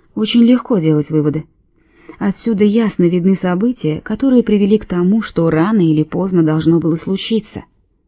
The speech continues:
А ведь в то время я их не заметила. В настоящем поворотные пункты ускользают, проходят мимо незамеченными. Мы упускаем возможности,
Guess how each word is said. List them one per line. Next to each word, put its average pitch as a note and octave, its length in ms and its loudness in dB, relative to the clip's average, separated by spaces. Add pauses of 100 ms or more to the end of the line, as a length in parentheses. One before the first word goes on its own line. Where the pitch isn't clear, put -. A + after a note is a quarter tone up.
(920)
А F#3+ 160 -2
ведь G3+ 180 -2
в - 120 -14
то A3+ 180 0
время E3+ 400 0 (160)
я F#3+ 280 0
их F#3+ 120 -4
не G3+ 120 0
заметила. E3 600 0 (1000)
В F#3+ 100 2
настоящем A3+ 720 2
поворотные F#3+ 520 0
пункты G3 340 0
ускользают, G3 800 -4 (680)
проходят C4+ 540 0
мимо F#3 480 4
незамеченными. D#3 880 2 (1040)
Мы C#4 180 10
упускаем F3+ 460 4
возможности, F3 800 2